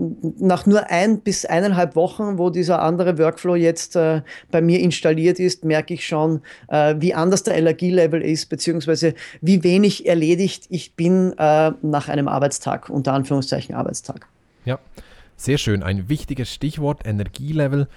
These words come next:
Speaker 2: Eigentlich ist es ja Unsinn, von Zeitmanagement zu sprechen. Zeit kann man ja, kann man ja gar nicht managen. Ich kann
Speaker 1: Mhm.
Speaker 2: höchstens mich selbst managen oder eben meine Energie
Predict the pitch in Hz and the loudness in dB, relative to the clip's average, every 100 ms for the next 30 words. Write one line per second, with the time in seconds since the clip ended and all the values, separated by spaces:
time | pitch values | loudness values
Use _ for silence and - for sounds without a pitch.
0 | - - - 101 127 147 117 101 107 104 | -20 -20 -10 -4 -2 -2 -2 -4 -4 -4
1 | 95 110 110 117 120 113 101 92 85 78 | -6 -4 -2 -2 0 0 0 -2 -4 -6
2 | 76 95 90 87 85 92 80 - - 82 | -6 -6 -4 -4 -4 -6 -6 -6 -6 -6
3 | 78 87 - 90 98 113 - 92 95 95 | -6 -8 -8 -6 -6 -8 -6 -4 -4 -4
4 | 87 80 _ - 98 90 85 82 87 - | -4 -8 _ -10 -6 -6 -6 -4 -4 -4
5 | 107 127 104 - 82 - - - - - | -2 0 -2 -4 -10 -12 -18 -14 -10 -4
6 | 107 147 180 180 120 104 101 92 - 98 | 2 4 4 4 -2 -2 -4 -4 -4 -4
7 | 143 - 147 143 151 - 165 - - 131 | -4 -4 -4 -4 -4 -4 -6 -6 -4 0
8 | 170 202 151 - 135 143 165 165 143 151 | 0 0 -2 -4 -4 -4 -4 -4 -2 -4
9 | 135 127 120 110 127 131 175 196 | -4 -4 -4 -6 -10 -6 -4 -4